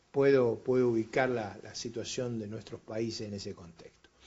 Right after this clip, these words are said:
Estados Unidos tiene una situación fiscal más delicada que Europa. En el promedio, más delicada que Europa. Tiene una situación externa más delicada que Europa.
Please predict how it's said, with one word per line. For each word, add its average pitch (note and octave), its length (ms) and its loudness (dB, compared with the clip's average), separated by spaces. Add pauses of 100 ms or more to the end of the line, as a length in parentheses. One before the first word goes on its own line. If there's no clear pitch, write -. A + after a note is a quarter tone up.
(460)
Estados B3 360 8
Unidos A3 440 6
tiene G3 520 6
una E3 240 2
situación D#3 480 -2
fiscal D#3 420 2
más D#3 160 4
delicada C#3 480 4
que - 80 -8
Europa. - 480 -12 (460)
En B2 160 -4
el C#3 100 0
promedio, F#3+ 540 4
más C3+ 160 2
delicada A2+ 340 -4
que F#2+ 80 -18
Europa. - 360 -20 (640)
Tiene E3+ 180 8
una E3+ 80 8
situación D#3+ 340 4
externa F3+ 460 4
más E3+ 180 8
delicada B2 360 4
que G2 80 -12
Europa. - 200 -16